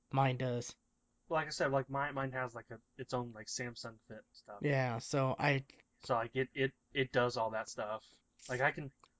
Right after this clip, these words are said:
Speaker 2: I, I can, like, check, like, my blood pressure <laughs> with my phone. I'm not entirely sure how it works.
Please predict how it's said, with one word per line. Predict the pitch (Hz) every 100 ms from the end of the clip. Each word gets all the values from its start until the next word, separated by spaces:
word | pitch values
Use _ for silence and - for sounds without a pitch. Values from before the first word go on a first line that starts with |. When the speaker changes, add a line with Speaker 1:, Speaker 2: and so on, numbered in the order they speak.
| - 139
Speaker 2:
I, | 127 - -
I | 139
can, | 165 151
like, | 123 - -
check, | 156 -
like, | 135 -
my | 123 117 -
blood | 131 135
pressure | - - 117 - _
<laughs> | -
with | 160 -
my | 127 -
phone. | 139 127 120 - _ _ _
I'm | 214
not | 294 320 277
entirely | 262 269 220
sure | 233 233
how | 247 262
it |
works. | 247 226